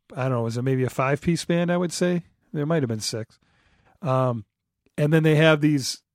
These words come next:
like in a sci-fi movie, they have these lights coming straight down on each guy streaming,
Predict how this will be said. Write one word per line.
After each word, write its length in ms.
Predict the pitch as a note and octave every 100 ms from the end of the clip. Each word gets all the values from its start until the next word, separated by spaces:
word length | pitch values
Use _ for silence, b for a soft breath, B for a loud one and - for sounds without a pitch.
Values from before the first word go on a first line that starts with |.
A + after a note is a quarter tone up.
| -
like 240 | F#3 D3+
in 60 | D3+
a 40 |
sci-fi 640 | C#3 - E3 F#3+ F3 D3 B2+
movie, 280 | C3 C3 C3
they 140 | C3+
have 140 | C#3+ C3+
these 280 | B2+ B2
lights 360 | C3 D3+ D#3 -
coming 340 | - C3+ C3 A#2+
straight 500 | - - D3+ D3+ D#3
down 500 | D#3+ D3+ C3+ B2+ C#3
on 220 | C#3 C#3
each 280 | D3+ - -
guy 460 | D#3+ C#3 A#2+ B2
streaming, 760 | - - D#3 D#3 D3 C3 B2+